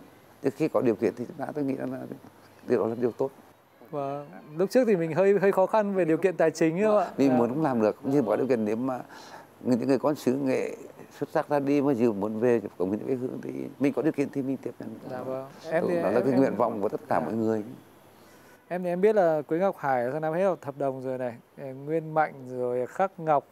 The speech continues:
Speaker 2: này, rồi, à, Trọng Hoàng này cũng là sắp hết hợp đồng rồi. Ờ, đấy, rồi ví dụ một ngày nào đó đẹp trời chúng ta nhìn thấy, à, huấn luyện viên thành công trở về,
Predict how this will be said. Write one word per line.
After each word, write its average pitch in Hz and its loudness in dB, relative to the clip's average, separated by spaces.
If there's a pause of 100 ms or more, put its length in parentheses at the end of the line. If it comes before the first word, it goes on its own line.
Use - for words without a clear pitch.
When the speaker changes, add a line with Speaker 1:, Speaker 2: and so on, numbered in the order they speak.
Speaker 2:
này, 120 -10
rồi, 120 -6
à, 117 -10 (340)
Trọng 160 -4
Hoàng 131 0
này 113 -6 (140)
cũng 165 -10
là 165 -2
sắp 170 -6
hết 180 -2
hợp 147 -6
đồng 120 -4
rồi. 117 -8 (680)
Ờ, 143 -8
đấy, 135 -4
rồi 147 0 (580)
ví 165 0
dụ 214 2
một 185 -2
ngày 165 2
nào 156 4
đó 151 4
đẹp 180 4
trời 151 2
chúng 156 -8
ta 170 4
nhìn 151 -4
thấy, 143 4
à, 180 -2
huấn 143 -6
luyện 165 -8
viên 175 -2
thành 143 -8
công 165 2
trở 127 -2
về, 123 2